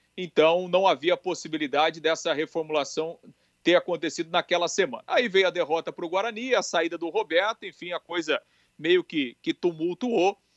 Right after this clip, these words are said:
mas essa reformulação vai acontecer, né? Alguns jogadores, eh, não vão continuar no elenco do Londrina,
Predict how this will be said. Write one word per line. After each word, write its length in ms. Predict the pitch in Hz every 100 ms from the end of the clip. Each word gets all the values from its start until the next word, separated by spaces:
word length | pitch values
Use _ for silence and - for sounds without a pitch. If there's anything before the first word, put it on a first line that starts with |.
| _
mas 240 | - 190 147
essa 220 | 170 180
reformulação 720 | 165 - 170 165 147 - 160
vai 300 | 131 151 196
acontecer, 720 | 180 - 160 160 - 147 180 180
né? 80 |
Alguns 300 | 156 151 170
jogadores, 680 | 156 151 139 151 139 127 - _ _ _ -
eh, 240 | 131 127
não 320 | 131 170 233 185
vão 240 | 165 196
continuar 640 | 175 151 156 139 143 170
no 100 | 180
elenco 380 | 151 143 147 156
do 80 | 175
Londrina, 560 | 220 165 156 196 220